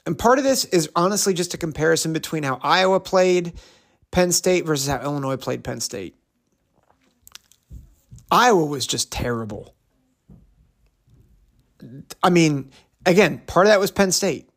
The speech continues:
But this offense is atrocious. And listen, I thought McNamara, you know, McNamara had his ups and downs at Michigan. I thought he was an upgrade against Spencer,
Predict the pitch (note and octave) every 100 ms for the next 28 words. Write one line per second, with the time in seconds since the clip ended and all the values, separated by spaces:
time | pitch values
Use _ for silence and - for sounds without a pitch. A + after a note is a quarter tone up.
0 | _ _ _ _ _ _ _ _ _ _
1 | _ _ _ _ _ - D#3+ D3 F3+ -
2 | _ _ _ _ - _ E3 E3+ A#3 -
3 | E3 F#3+ - D3+ B2 A#2 - - - _
4 | _ _ _ _ _ _ _ _ _ -
5 | D#3+ D3+ D3 C3 - - D3 - F3+ E3+
6 | - - - - _ _ _ _ _ _
7 | _ _ _ _ - E3+ F3 E3+ D3 E3+
8 | F3 A3 F3 E3 D#3+ F3 E3+ E3 E3 D#3+
9 | - G#3+ G#3+ C4 C4+ C4+ A#3 F3+ F#3+ F3
10 | E3+ E3 E3 D3 C#3+ C#3 C3+ D3 - C#3+
11 | D3 C#3 C#3 - _ _ _ _ - F3+
12 | A#3+ G#3 G#3 F3+ F#3 F3 D#3+ D#3+ D3+ C#3+
13 | - D3+ C3